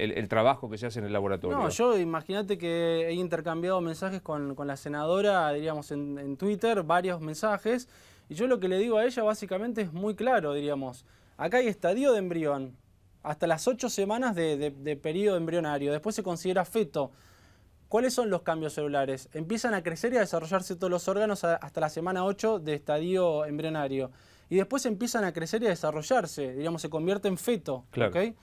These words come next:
Speaker 2: Entonces, ¿qué pasa? Cuando ella legisla de la manera que está legislando,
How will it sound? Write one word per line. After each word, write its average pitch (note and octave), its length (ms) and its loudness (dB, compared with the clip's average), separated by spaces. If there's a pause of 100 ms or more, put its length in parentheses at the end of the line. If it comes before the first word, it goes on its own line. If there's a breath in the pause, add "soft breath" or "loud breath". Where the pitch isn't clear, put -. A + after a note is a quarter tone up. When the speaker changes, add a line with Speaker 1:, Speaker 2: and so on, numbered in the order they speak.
(380 soft breath)
Speaker 2:
Entonces, A#3 260 0
¿qué B3+ 120 -2
pasa? D#3+ 440 0 (720 soft breath)
Cuando F#3+ 300 2
ella C#4+ 180 2
legisla A#3 440 0
de E3+ 40 2
la E3 100 -2
manera G3 220 0
que G3 80 -2
está G3 180 2
legislando, F#3+ 800 -2